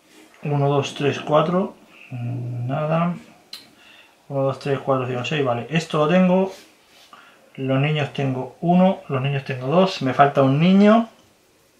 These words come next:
Y amarillos. Esta no la puedo poner aquí. Pues mira, voy a hacer esto y fuera. Que voy a poner un blanco aquí.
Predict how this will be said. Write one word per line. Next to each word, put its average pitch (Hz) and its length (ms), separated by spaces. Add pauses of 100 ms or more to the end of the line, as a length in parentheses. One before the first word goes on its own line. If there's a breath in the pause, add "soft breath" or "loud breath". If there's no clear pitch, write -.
(1120 loud breath)
Y 120 140
amarillos. 120 880 (3750 soft breath)
Esta - 300
no 123 80
la 123 120
puedo 127 160
poner 120 260
aquí. 170 420 (920)
Pues 123 120
mira, 117 180
voy 135 80
a 143 40
hacer 139 180
esto - 220
y 127 40
fuera. 113 280
Que 117 440 (920 loud breath)
voy 139 280
a 143 100
poner 135 220
un 135 140
blanco 131 300
aquí. 185 440